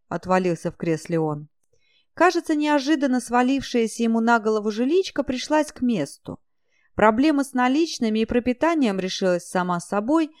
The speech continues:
а то признают пропавшей без вести. Квартира и все имущество отойдет ее родственникам, и он окажется на улице.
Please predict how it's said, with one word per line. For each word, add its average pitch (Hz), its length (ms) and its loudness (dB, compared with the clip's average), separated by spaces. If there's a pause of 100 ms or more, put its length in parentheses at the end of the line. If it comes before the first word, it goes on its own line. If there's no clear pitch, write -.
(260)
а - 100 2
то 320 160 0
признают 247 560 -4
пропавшей 240 540 -2
без 208 320 -4
вести. - 400 -16 (380)
Квартира 294 500 0
и 240 60 2
все 226 260 -2
имущество 247 540 -4
отойдет 240 420 -2
ее 320 180 -2
родственникам, 202 840 -4
и - 120 -6
он 262 240 0
окажется 269 840 -4
на 190 200 -4
улице. 147 680 -10